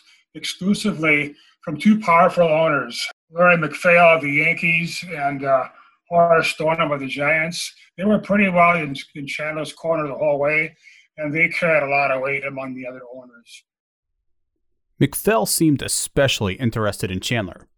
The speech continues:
Speaker 2: The two had met years earlier when Happy was still governor of Kentucky, and MacPhail was the G M of the Reds.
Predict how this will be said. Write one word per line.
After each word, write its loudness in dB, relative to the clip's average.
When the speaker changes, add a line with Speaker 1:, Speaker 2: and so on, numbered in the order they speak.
Speaker 2:
The 4
two 2
had 6
met 2
years 0
earlier -2
when -2
Happy -2
was 0
still 0
governor 0
of -6
Kentucky, -4
and 0
MacPhail -2
was -4
the -4
G -2
M 4
of -2
the -2
Reds. -4